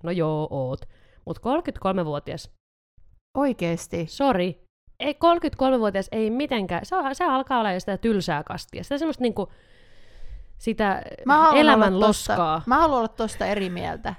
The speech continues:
Speaker 2: Mä haluan rakentaa mun elämän niin, että sitten kun mä oon sun ikäinen, niin sit mä voin sanoa sille, että Jenni, sä olit väärässä.
Speaker 1: No, soitellaan siltä.
Speaker 2: Soita-
Speaker 1: Mut tosi-, tosin mä oon myöskin siis ajatellut, että mun prime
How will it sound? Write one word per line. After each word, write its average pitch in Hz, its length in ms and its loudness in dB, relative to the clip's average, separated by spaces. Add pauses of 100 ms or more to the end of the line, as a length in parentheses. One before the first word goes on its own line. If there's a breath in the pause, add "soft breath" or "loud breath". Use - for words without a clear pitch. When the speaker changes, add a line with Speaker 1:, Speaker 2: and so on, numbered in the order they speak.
Speaker 2:
Mä 233 120 0
haluan 269 200 2
rakentaa 202 440 0
mun 175 160 -2
elämän 175 360 -2
niin, 175 220 -6
että - 220 -12
sitten - 200 -16
kun 180 100 -6
mä 175 80 -4
oon 175 100 -4
sun 185 220 -8
ikäinen, 165 340 -8
niin 170 80 -10
sit - 100 -16
mä 175 80 -6
voin 170 140 -6
sanoa 170 300 -8
sille, - 280 -18
että - 300 -18
Jenni, 170 340 -4
sä 170 120 -10
olit 170 160 -12
väärässä. 175 540 -10 (1000)
Speaker 1:
No, 220 100 -8 (280)
soitellaan 185 600 -6
siltä. 196 220 -12
Speaker 2:
Soita- 233 160 2
Speaker 1:
Mut 220 80 0
tosi-, 302 220 4 (140)
tosin 294 240 2
mä 269 120 2
oon 349 100 2
myöskin 240 240 0
siis 262 140 0
ajatellut, 302 300 -2
että 185 140 -6
mun 247 240 0
prime 233 400 0